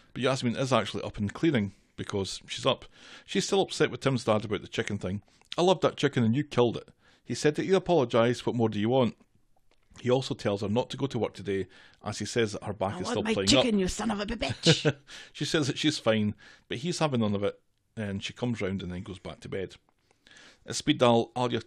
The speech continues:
Speaker 1: speaks with Tim's dad about Yasmin crying yesterday, 'cause Gail heard it. Tim's dad says Gail is a drama queen who has buried her share of husbands over the years, and Alia looks far from satisfied by this explanation.
Speaker 2: Correct.
Speaker 1: Then Alia goes round to see her gran, who is up and cleaning again.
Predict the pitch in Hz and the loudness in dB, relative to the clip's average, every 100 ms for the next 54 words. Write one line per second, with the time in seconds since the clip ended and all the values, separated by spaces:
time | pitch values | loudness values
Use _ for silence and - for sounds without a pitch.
0 | - - 123 104 - 110 104 107 101 110 | -10 -8 -6 -6 -2 -2 0 -2 -2 -4
1 | 110 107 - 101 - 135 147 107 - 98 | -2 -4 -2 -6 -2 -2 0 -2 -4 -10
2 | - - - 95 - 185 208 - 92 92 | -12 -8 -6 -6 0 2 2 -2 -6 -8
3 | - _ - - - _ - 214 - 175 | -16 _ -20 -20 -20 _ -2 0 0 0
4 | 175 170 - 127 147 143 131 110 104 101 | 2 0 0 2 2 2 0 0 0 -2
5 | 110 107 101 101 101 120 127 120 117 - | -2 -4 -2 -4 -2 0 0 0 -4 0
6 | 123 - 104 - 98 107 98 95 90 92 | -2 -2 -4 -4 -8 -6 -8 -8 -8 -8
7 | 90 - 113 104 123 123 101 101 - - | -8 -10 -8 -2 -2 -2 -6 -10 -14 -4
8 | 113 131 - 117 - 156 - - 92 92 | -2 -2 -4 -6 -4 -4 -4 -6 -8 -8
9 | 87 92 - - - - 117 123 - 147 | -12 -12 -12 -14 -14 -12 -10 -10 -12 -10
10 | 214 202 196 - - - - - - - | -6 -4 -4 -8 -20 -20 -20 -20 -20 -20
11 | - 120 127 131 113 113 117 107 - 113 | -8 0 4 4 2 -2 0 -2 0 0
12 | 104 107 107 104 104 - 131 - - 110 | 0 0 0 0 -4 -4 -8 -8 -4 -2
13 | 107 - 208 180 113 98 95 98 | -2 -4 -2 2 2 2 0 -2